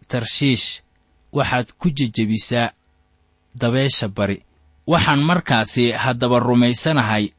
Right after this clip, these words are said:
in aayaddanu ay sharaxayso wakhtiga kunka sannadood ah ee nabadda ah marka uu dhammaado, ee wakhti la sii daayo shayddaanka. Waxaan haddaba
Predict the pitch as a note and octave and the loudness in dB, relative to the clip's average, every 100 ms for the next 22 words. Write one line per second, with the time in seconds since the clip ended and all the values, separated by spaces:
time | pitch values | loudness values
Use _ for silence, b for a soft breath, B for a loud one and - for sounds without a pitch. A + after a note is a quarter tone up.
0 | _ - D3+ - C3 C3+ D#3 C3+ A#2 A#2 | _ -6 -6 -2 -2 0 0 0 0 -2
1 | - A#2+ A#2 B2+ A#2+ C#3+ A#2+ G#2 - A2+ | -2 -4 -2 -4 -4 -4 -4 -4 -2 -2
2 | - _ _ _ _ _ - D3+ - - | -4 _ _ _ _ _ -4 -4 -4 -4
3 | C3 A2+ G#2+ _ _ - F3+ E3+ D#3 C3 | -2 -2 -4 _ _ -4 0 0 0 -2
4 | B2+ A#2 A2 A2+ G2+ A2+ A2+ - _ _ | -2 -2 0 -2 -4 -4 -4 -4 _ _
5 | _ _ _ _ C3+ C3 C3 C3 D#3 B2+ | _ _ _ _ -4 0 2 2 0 -2
6 | G#2 G2 G#2+ - - C#3 C#3 C#3 C#3 D3 | -2 -2 -4 -6 -6 -4 -4 -4 -4 -4
7 | B2+ A2+ A2 A2 A2+ A#2+ - _ _ _ | -2 0 0 0 -2 -4 -6 _ _ _
8 | _ _ _ - C#3+ C#3 - - C3+ E3 | _ _ _ -4 0 0 -2 -6 0 0
9 | - - B2 G#2+ _ C3 C#3+ D3 - B2 | -2 -4 -4 -4 _ -4 -4 -4 -4 -4
10 | A2+ A#2 A#2 B2 - A2 G#2 A#2+ A#2+ - | -2 0 0 0 -2 -2 -2 0 0 -2
11 | G2+ - _ _ _ _ _ _ - D#3+ | -10 -14 _ _ _ _ _ _ -4 0
12 | D3 C#3 A2 C3 B2+ C3 C3 B2 | 0 0 0 -2 -2 0 0 -2